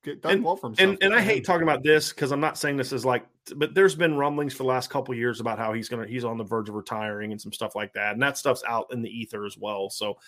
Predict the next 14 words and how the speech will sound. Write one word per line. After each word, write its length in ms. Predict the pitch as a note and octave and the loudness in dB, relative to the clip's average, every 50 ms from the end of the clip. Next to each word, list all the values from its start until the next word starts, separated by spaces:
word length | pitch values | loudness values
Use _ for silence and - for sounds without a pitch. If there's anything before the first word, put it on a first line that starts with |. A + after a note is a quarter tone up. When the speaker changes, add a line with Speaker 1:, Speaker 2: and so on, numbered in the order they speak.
| - - - - - _ _ - | -20 -20 -20 -20 -20 _ _ 0
Speaker 2:
we'll 100 | D3 - | 2 4
kinda 220 | - D3 C#3 B2 | 4 4 4 4
see 100 | B2 C3 | 6 6
how 80 | A#2 A2+ | 6 6
that 160 | A2+ G#2+ F#2+ | 4 0 0
goes. 300 | - G#2+ G2+ G2+ G2+ G2 | 0 0 0 0 0 -2
But 240 | - - A2 G#2+ - - _ _ _ _ _ _ _ | -2 0 0 0 -2 -4 _ _ _ _ _ _ _
it's 180 | D#3 D#3 D3+ - | 2 2 4 4
still 220 | - G#3 G3+ F#3+ | 6 8 10 10
Ohio 260 | D#3+ D3+ D3+ C#3+ C#3 | 10 10 8 8 6
State, 260 | C3 - - B2 C3+ | 4 4 4 4 4
and 100 | C3+ C#3 | 4 2
it's 120 | C3 B2 - | -2 -4 -2
still 520 | - - C3+ C3 C3+ C#3 C#3 B2+ C3 - | 0 2 4 4 4 4 2 -2 -4 -8